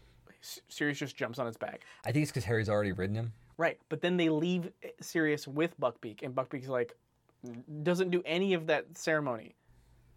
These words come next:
Speaker 2: Buckbeak knows what's up.
Speaker 1: It's a boot full of shit again. <laughs>
Speaker 2: That only works with paradoxes.
Speaker 1: This is, well, it stinks like a boot full of shit. I'll tell you that much.
Speaker 2: <laughs>
Speaker 1: Anyway, he doesn't,
Speaker 2: It's
Speaker 1: he
Speaker 2: a
Speaker 1: doesn't,
Speaker 2: sorting hat full of shit.
Speaker 1: he doesn't bow.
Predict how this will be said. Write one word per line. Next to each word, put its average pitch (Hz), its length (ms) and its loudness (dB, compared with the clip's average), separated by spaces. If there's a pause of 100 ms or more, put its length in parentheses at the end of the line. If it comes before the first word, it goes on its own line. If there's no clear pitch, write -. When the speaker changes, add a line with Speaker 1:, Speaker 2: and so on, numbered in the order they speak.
(380)
Speaker 2:
Buckbeak 87 360 -6
knows 76 360 -12
what's - 200 -14
up. - 240 -14 (640)
Speaker 1:
It's - 100 -6
a 135 40 -2
boot 175 440 -2
full 196 160 4
of 185 80 4
shit 254 280 4
again. 170 540 2
<laughs> - 760 -14
Speaker 2:
That 123 140 -6
only 143 180 -4
works 151 260 0
with 117 120 -8
paradoxes. 127 580 2 (140)
Speaker 1:
This 196 320 0
is, 151 180 -2 (180)
well, 151 200 6
it 127 100 -6
stinks - 460 2
like 147 140 4
a 139 40 -2
boot 139 200 -2
full 139 140 2
of 127 80 0
shit. 147 320 2
I'll 147 140 4
tell 165 140 2
you 151 80 6
that 160 180 8
much. 123 220 2 (160)
Speaker 2:
<laughs> 175 140 4 (2000)
Speaker 1:
Anyway, 156 300 4
he 170 60 2
doesn't, 208 280 2 (140)
Speaker 2:
It's 220 80 -2
Speaker 1:
he 208 60 6
Speaker 2:
a 240 60 4
Speaker 1:
doesn't, 269 120 6
Speaker 2:
sorting 165 180 4
hat 117 220 0
full 117 140 0
of 107 80 -2
shit. 113 320 -2
Speaker 1:
he - 80 -10
doesn't 160 280 -2
bow. 160 460 4